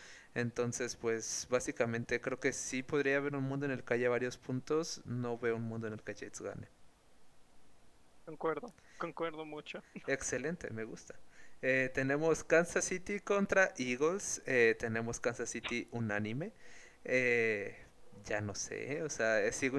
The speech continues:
Speaker 2: Siento que va a estar
Speaker 1: insistiendo.
Speaker 2: cerrado. Honestamente, siento que va a estar cerrado.
Speaker 1: Yo creo que si está
Speaker 2: Este
Speaker 1: cerrado, tenemos que estar realmente preocupados por Kansas City. O sea, no en el factor de que, "Oh, son malísimos", pero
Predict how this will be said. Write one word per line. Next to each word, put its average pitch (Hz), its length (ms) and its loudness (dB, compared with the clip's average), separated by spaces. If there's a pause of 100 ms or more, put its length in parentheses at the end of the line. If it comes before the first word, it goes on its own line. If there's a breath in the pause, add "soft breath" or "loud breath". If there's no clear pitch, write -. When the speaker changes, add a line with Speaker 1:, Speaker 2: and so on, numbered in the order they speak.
(160)
Speaker 2:
Siento 262 200 4
que 240 100 8
va - 40 12
a - 20 8
estar 233 180 8
Speaker 1:
insistiendo. - 20 -4
Speaker 2:
cerrado. 165 520 8 (240)
Honestamente, 226 640 2
siento 196 320 0
que 160 80 2
va 156 40 8
a 156 40 6
estar 175 180 0
cerrado. 147 580 -2
Speaker 1:
Yo 190 180 6
creo 220 160 8
que 214 100 8
si 165 100 0
está 160 260 8
Speaker 2:
Este - 20 8
Speaker 1:
cerrado, 160 480 10
tenemos 135 420 2
que - 80 -4
estar 127 260 -2
realmente 120 480 0
preocupados 113 560 -6
por 113 180 -8
Kansas 107 320 -6
City. 147 340 -8 (540 soft breath)
O 135 100 6
sea, 135 160 4
no 127 180 6
en 143 120 6
el 147 120 4
factor 123 380 0
de 123 60 -6
que, - 160 0
"Oh, 202 160 6
son 196 180 4
malísimos", 180 640 0
pero 120 340 2